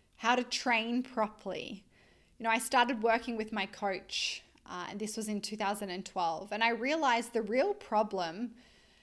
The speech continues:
one of the real problems when it comes to all of this stuff, actually, there's two real problems.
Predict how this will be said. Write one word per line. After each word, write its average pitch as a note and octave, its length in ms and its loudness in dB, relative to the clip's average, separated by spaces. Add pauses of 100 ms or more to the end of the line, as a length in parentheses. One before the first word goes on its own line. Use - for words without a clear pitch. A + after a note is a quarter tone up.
(220)
one A#3+ 280 6
of A#4+ 60 4
the D4+ 80 2
real G3+ 220 2
problems F#3+ 480 0
when F#3+ 100 -4
it - 80 -8
comes G#3+ 260 -4
to - 140 -10
all C#4 280 8
of A#3+ 140 2
this F3 200 -4
stuff, - 720 -4 (220)
actually, C4 240 -2
there's D#4+ 240 2
two G#3 520 2
real G3 220 0
problems. - 800 -4